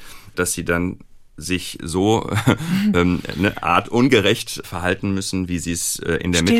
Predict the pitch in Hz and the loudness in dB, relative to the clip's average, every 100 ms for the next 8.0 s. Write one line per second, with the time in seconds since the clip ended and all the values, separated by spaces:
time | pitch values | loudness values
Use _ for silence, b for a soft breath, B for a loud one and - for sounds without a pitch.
0 | 214 202 196 190 175 185 196 180 175 - | 4 0 2 4 4 4 2 2 0 -2
1 | 185 185 175 - 185 - 170 165 180 175 | 0 0 0 0 0 -2 -2 0 0 2
2 | 208 226 120 113 127 127 98 101 104 - | 4 4 4 4 4 2 2 0 -2 -6
3 | - 85 - 117 73 101 98 107 - 95 | -4 -4 -4 -4 -4 0 0 0 -4 -4
4 | - 90 101 - - - 160 101 - 78 | 0 0 0 -2 -2 -4 0 -2 0 -2
5 | 76 90 - 82 85 - 90 - - 82 | -2 -2 -2 -4 -4 -6 -8 -6 -6 -4
6 | 82 - 80 - 80 - 73 85 - 85 | -6 -4 -8 -6 -6 -4 -4 -6 -8 -8
7 | 98 98 82 78 78 85 104 101 98 101 | -6 -6 -6 -4 -2 -4 -4 -4 -2 -4